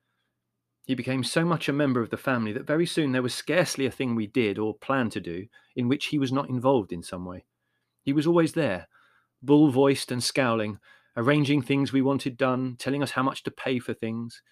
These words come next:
keeping a watchful eye on us all, and reporting to Mother anything he thought she should know. Like a great, brown, ugly angel,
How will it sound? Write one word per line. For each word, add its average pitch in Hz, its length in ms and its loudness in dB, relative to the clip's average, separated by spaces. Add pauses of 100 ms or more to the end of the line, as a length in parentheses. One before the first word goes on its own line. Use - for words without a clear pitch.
(180)
keeping 131 280 -2
a 135 60 2
watchful 139 460 0
eye 127 220 2
on 101 100 -6
us 98 160 -12
all, 98 320 -10 (420)
and 113 100 -2
reporting 139 420 0
to 147 100 -4
Mother 131 260 2
anything 131 360 -2
he - 140 -8
thought 120 220 -4
she - 120 -6
should 120 200 -8
know. 90 180 -12 (1160)
Like 120 140 -2
a 120 40 -2
great, 135 440 2 (160)
brown, 123 480 4
ugly 135 380 2
angel, 107 500 -2